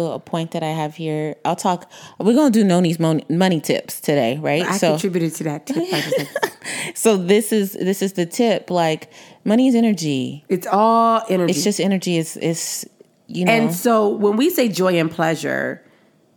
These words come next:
Speaker 2: joy and pleasure, what does it do? It opens you up.
Speaker 1: Mm-hmm.
Speaker 2: It helps you to create. It
Speaker 1: Mm-hmm.
Speaker 2: helps you to move. It helps you to flow.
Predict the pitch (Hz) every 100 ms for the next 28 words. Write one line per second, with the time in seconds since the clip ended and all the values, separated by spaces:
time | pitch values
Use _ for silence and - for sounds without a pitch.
0 | _ 175 190 302 302 - 220 208 202 -
1 | 170 226 208 160 165 175 - 180 170 180
2 | 165 147 156 - - - _ - 180 180
3 | 196 294 311 180 180 185 - 165 156 -
4 | 151 160 175 - - - _ - 180 190
5 | 226 175 147 143 156 185 226 240 - 156
6 | 151 - 151 - 170 151 147